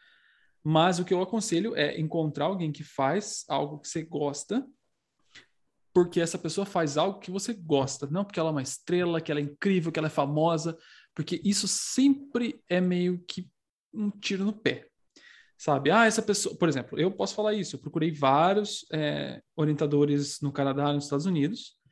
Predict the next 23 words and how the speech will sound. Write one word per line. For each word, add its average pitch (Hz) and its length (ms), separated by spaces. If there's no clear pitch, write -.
e 175 300
alguns 196 340
deles 190 460
meio 302 160
que 349 120
assim, 320 340
"Ah, 180 160
Thiago, 135 460
se - 160
pá, 175 300
né, 208 160
vem 147 140
pra 226 140
cá 254 140
então." 156 340
Só 185 400
que 190 240
eu 190 100
comecei 180 460
<laughs> - 160
a 214 40
investigar 160 720
melhor 185 540